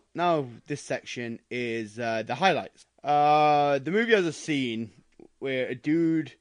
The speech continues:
where when Barak and his father meet, go to, uh, meet Bor, they offer to meet the son. They go, "We have something to offer you." They basically just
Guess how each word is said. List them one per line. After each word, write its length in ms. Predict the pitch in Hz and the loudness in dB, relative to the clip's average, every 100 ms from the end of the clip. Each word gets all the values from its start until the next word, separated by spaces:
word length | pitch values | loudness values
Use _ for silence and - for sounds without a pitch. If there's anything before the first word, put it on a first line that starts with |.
| - | -6
where 380 | 156 151 143 139 | 0 0 0 -2
when 540 | 170 190 202 185 147 _ | -2 -2 -2 -8 -12 _
Barak 520 | 135 156 160 156 - | -2 0 2 0 -2
and 80 | 139 | -8
his 120 | - | -8
father 560 | - 143 139 135 131 127 | -2 0 0 0 -2 -2
meet, 320 | 127 135 135 _ 127 | -4 -4 -6 _ -10
go 200 | 151 135 | -2 -2
to, 420 | 123 135 131 123 | -2 -8 -6 -4
uh, 220 | 123 120 120 | -2 -2 -2
meet 340 | 127 127 113 | -4 -6 -6
Bor, 440 | 135 131 113 113 - - | -4 -2 -2 -6 -10 -2
they 180 | 151 147 - | 0 0 0
offer 680 | 165 175 - 160 143 139 - _ | -2 0 -2 0 0 0 -4 _
to 160 | - 156 | -10 -8
meet 400 | 139 185 233 - | -2 0 -2 -6
the 80 | 165 | -10
son. 540 | - 196 147 127 117 | 0 0 0 -2 -8
They 80 | 127 | -8
go, 380 | 131 139 131 127 - | -2 0 0 -4 -4
"We 120 | 156 | -2
have 160 | 147 | -2
something 300 | - 139 135 | -4 -10 -10
to 100 | 120 | -8
offer 300 | - 135 - | -6 -6 -6
you." 100 | 120 - _ _ _ | -10 -10 _ _ _
They 100 | 165 | -2
basically 320 | 170 220 190 | 2 0 0
just 220 | 156 160 | -6 -8